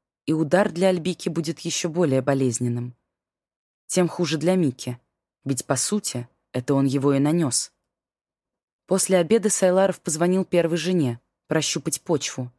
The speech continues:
Голос Альбики звучал непринужденно, а это значило, что, скорее всего, она еще не была в курсе,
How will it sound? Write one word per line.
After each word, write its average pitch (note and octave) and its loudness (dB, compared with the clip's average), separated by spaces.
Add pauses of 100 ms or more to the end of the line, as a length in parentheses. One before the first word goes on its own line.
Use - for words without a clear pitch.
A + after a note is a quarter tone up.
(760)
Голос A#3 2
Альбики E3+ 0
звучал E3+ 0
непринужденно, F3 0 (320)
а D#3 0
это D#3+ 0
значило, F#3 0
что, - -6
скорее E3+ 0
всего, G#3 -2 (320)
она G3+ 4
еще G3+ 0
не G3+ 2
была G3 4
в - -10
курсе, C#3 -4